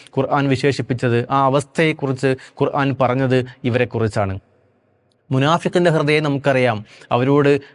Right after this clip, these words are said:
ദുനിയാവിൻ്റെ, ദീനിൻ്റെ കാര്യത്തിൽ ഏതെങ്കിലും ബുദ്ധിമുട്ടുള്ള കാര്യം ചെയ്യാൻ ആവശ്യപ്പെട്ടാൽ കഅന്നമാ യുസാഖൂന ഇലൽ മൗത്തി, മരണത്തിലേക്ക് അവരെ പിടിച്ചു വലിക്കുന്നത് പോലെയായിരിക്കും അവർക്ക് അനുഭവപ്പെടുക. നാലാമത്തെ നേർമഹേറിയ ഹൃദയം എന്ന് പറയുന്നത് ഈമാനുമുണ്ടാവും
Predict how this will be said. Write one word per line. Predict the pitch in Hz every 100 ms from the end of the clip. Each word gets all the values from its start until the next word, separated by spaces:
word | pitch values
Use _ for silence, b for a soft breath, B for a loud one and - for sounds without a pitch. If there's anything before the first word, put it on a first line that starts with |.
| -
ദുനിയാവിൻ്റെ, | 120 131 135 143 151 147 131
ദീനിൻ്റെ | 127 127 147 151 156
കാര്യത്തിൽ | 139 139 139 143
ഏതെങ്കിലും | 135 147 147 139
ബുദ്ധിമുട്ടുള്ള | 131 147 165 156 151
കാര്യം | 143 143 151
ചെയ്യാൻ | - 143 147
ആവശ്യപ്പെട്ടാൽ | 147 156 170 170 139 123 113 101 B -
കഅന്നമാ | 127 135 135 131
യുസാഖൂന | 127 127 131 151 165 - 180 170
ഇലൽ | 147 135
മൗത്തി, | 123 117 - 107 - B
മരണത്തിലേക്ക് | 123 127 131 160 - 170 175 170 165 151 -
അവരെ | 123 131
പിടിച്ചു | 135 131 127 160
വലിക്കുന്നത് | 139 135 143 139 123
പോലെയായിരിക്കും | 120 120 117 117 113 117 110 B -
അവർക്ക് | 117 117
അനുഭവപ്പെടുക. | 113 110 113 107 104 98 92 B B B
നാലാമത്തെ | 113 127 139 143 -
നേർമഹേറിയ | 135 135 143 151 147 147 143 139
ഹൃദയം | 135 135 143
എന്ന് | 139 139
പറയുന്നത് | 135 135 135 135 131 B B
ഈമാനുമുണ്ടാവും | 120 135 143 151 147 135 131 127 123